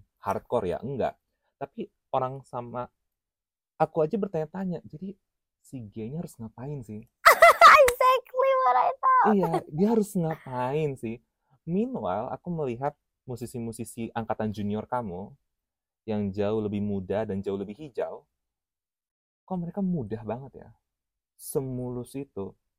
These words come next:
Speaker 1: Belum enam bulan, tidak hanya mereka bisa mencetak hits, tapi udah bawa pulang piala.
Speaker 2: Hmm, dan banyak.
Speaker 1: Ya kan? Dan pialanya nggak cuma satu.
Speaker 2: Banyak banget.
Speaker 1: <laughs> Banyak banget.
Speaker 2: Tapi aku juga salah satu yang aku syukuri, aku dikasih kesempatan juga buat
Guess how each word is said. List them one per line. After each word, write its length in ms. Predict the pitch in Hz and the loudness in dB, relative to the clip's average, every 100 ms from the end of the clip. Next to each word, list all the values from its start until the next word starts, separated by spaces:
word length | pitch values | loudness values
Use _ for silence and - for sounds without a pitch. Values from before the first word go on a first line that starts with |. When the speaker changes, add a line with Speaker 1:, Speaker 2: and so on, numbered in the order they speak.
| _ _ _ _ _ _ - | _ _ _ _ _ _ -6
Speaker 1:
Belum 320 | 117 123 - | -2 -2 -4
enam 320 | 120 120 120 | -6 -6 -6
bulan, 360 | 113 107 123 160 | -6 -4 -4 -6
tidak 280 | 113 104 | -8 -10
hanya 160 | 117 117 | -8 -8
mereka 320 | 110 110 110 | -8 -8 -8
bisa 240 | 107 107 117 | -10 -10 -10
mencetak 400 | 110 117 - - | -10 -10 -12 -12
hits, 200 | - 151 - | -10 -10 -10
tapi 180 | - | -12
udah 120 | 160 117 | -8 -6
bawa 180 | 104 | -4
pulang 220 | 104 110 113 | -4 -8 -8
piala. 460 | 123 123 117 92 - _ | -4 -2 0 -2 -6 _
Speaker 2:
Hmm, 320 | - 277 262 262 | -4 -4 -4 -4
dan 240 | 254 226 | -4 0
banyak. 280 | 226 226 240 - 349 - - - _ | 0 0 -4 -6 -10 -10 -14 -20 _
Speaker 1:
Ya 120 | 135 | -8
kan? 200 | 131 139 | -4 -4
Dan 160 | 123 117 | 0 0
pialanya 320 | 123 117 135 | 2 0 2
nggak 140 | 180 - | 0 0
cuma 160 | 113 | -2
satu. 320 | 107 - - 359 | 2 0 2 4
Speaker 2:
Banyak 320 | 233 240 269 | 6 6 4
banget. 280 | 254 311 349 | 8 8 10
Speaker 1:
<laughs> 240 | 381 - | 8 8
Banyak 300 | 208 202 202 | 2 2 0
banget. 440 | - 110 156 143 127 _ _ _ _ _ | 0 2 2 0 -8 _ _ _ _ _
Speaker 2:
Tapi 160 | 294 440 | -8 -6
aku 180 | 427 440 | -6 -8
juga 160 | 262 | -8
salah 240 | 233 226 220 | -6 -6 -8
satu 80 | 233 | -10
yang 120 | 220 | -12
aku 120 | - | -14
syukuri, 360 | 220 214 - 277 | -20 -20 -12 -10
aku 160 | - | -10
dikasih 340 | 302 262 240 240 | -12 -12 -14 -16
kesempatan 520 | 233 233 240 - 233 | -16 -16 -16 -12 -10
juga 320 | 233 240 277 | -10 -4 -4
buat 360 | 269 233 226 | -2 -6 -6